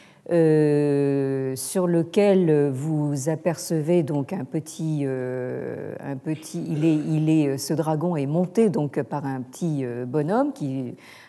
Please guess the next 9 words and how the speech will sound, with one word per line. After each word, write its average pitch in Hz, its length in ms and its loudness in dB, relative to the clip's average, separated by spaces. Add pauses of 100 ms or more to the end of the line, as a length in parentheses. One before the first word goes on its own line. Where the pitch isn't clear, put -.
apparemment 156 540 -2
est 143 240 -2
en, 127 360 -4 (540)
euh, 135 360 -6
position 147 540 -4
assez 143 340 -2
acrobatique. 151 880 0 (320)
Et, 233 400 4
euh, 180 720 4